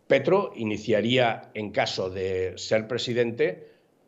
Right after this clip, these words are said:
mm, vamos, la destrucción total de las instituciones colombianas en el nombre del pueblo, tal y como lo hacen los populistas de izquierda en América Latina, ¿no?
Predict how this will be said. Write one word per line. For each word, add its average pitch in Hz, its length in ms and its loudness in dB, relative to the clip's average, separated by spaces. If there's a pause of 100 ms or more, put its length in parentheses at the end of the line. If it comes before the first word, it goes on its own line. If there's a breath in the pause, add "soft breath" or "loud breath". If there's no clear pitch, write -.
mm, - 380 -14
vamos, 98 280 2
la 95 120 4
destrucción 113 680 2
total 127 320 2
de 135 80 0
las 123 220 0
instituciones 107 640 -2
colombianas 117 680 0 (680)
en 104 100 -6
el 98 80 -2
nombre 107 260 4
del 87 140 2
pueblo, 117 480 0
tal 101 160 2
y 104 60 0
como 104 260 2
lo 107 140 6
hacen 131 400 -2
los 110 220 -2
populistas 104 880 -2
de 117 80 0
izquierda 117 460 0
en 117 80 0
América 98 380 -4
Latina, 92 340 -4
¿no? 104 240 -4